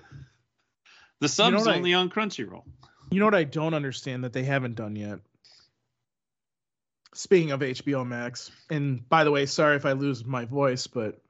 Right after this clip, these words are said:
Speaker 2: I kinda have a cold too. Um, they, at some, when they, when they announced H B O Max originally, they talked about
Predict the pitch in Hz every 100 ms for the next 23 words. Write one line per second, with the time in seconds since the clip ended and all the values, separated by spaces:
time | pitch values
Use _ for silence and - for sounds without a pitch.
0 | _ _ 123 131 135 127 113 113 139 113
1 | 107 - 113 101 104 _ _ _ _ _
2 | _ _ _ - 123 120 110 - _ _
3 | _ _ _ _ _ _ _ _ - 151
4 | 147 170 175 165 156 139 - _ _ _
5 | _ 165 160 - - 269 220 151 143 156
6 | 185 190 180 143 170 170 160 190 269 247
7 | - - _ - 170 165 160 147 143 135
8 | 127 - - - - 147 151 170 147 127
9 | 117 110 110 _ _ _ _ _ _ _
10 | _ _ _ _ - _ _ _ - 156
11 | 180 180 180 170 156 139 131 -